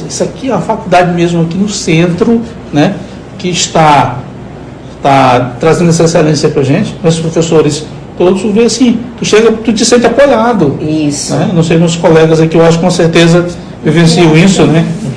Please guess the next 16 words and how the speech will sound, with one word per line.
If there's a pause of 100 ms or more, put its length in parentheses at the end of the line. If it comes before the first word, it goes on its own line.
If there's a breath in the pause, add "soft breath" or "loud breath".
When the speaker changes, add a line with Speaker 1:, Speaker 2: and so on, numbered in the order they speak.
(140)
Speaker 1:
Mas
eu,
como
os
Speaker 2:
Verdade.
Speaker 1:
professores, (340 loud breath)
e
além
disso,
tem
aquele
negócio,
não
tem
um
distanciamento,